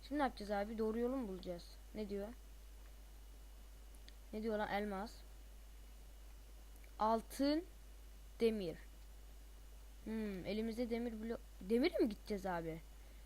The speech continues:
Ee, ipucu şey uyarılarda öyle diyordu. Chest'ten ne çıkarsa ona doğru git diyordu da.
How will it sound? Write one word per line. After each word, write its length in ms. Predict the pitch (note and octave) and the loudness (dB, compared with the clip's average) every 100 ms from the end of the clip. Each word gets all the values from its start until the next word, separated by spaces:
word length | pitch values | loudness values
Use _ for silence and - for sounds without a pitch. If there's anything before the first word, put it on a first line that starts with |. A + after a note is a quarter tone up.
| - F3+ | -8 -2
Ee, 120 | E3 | 0
ipucu 460 | G#3 B3 A3+ A#3+ | 2 4 4 4
şey 280 | A3+ B3 A3 - | 4 4 4 6
uyarılarda 760 | A3+ A#3 A#3 A#3 A3+ A3+ A#3 | 8 10 10 8 8 8 6
öyle 260 | A3 B3 B3 | 8 8 8
diyordu. 300 | G#3 G3+ B3 - - | 6 2 0 -2 -8
Chest'ten 360 | - G#3 - A3+ | 0 0 4 4
ne 80 | A3 | 2
çıkarsa 440 | - G#3+ A3 A3 | 4 4 6 6
ona 200 | A3 A3+ | 6 6
doğru 160 | G#3+ G3+ | 4 2
git 220 | F#3 - | -2 -4
diyordu 240 | F#3+ G#3 | -2 6
da. 180 | C4 G3+ | 8 8